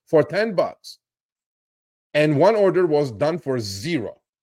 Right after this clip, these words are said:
Zero. Zip. So, um, this is the playbook, Chris. Well,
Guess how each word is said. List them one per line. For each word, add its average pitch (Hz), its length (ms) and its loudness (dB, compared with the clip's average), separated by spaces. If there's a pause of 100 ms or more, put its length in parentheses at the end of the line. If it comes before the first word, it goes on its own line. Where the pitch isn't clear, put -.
(300)
Zero. 92 580 -8
Zip. 101 320 -10 (1200)
So, 165 440 0 (640)
um, 143 480 2 (200)
this 165 220 -6
is 233 100 -6
the 214 100 -2
playbook, 196 440 -2
Chris. 131 300 -8 (120)
Well, 117 220 -4